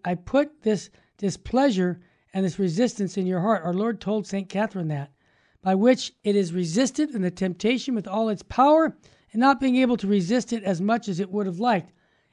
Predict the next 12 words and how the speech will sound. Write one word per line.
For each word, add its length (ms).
it 180
conceived 720
a 80
still 320
greater 500
displeasure 540
and 80
hatred 340
against 320
the 60
temptation 680
itself, 520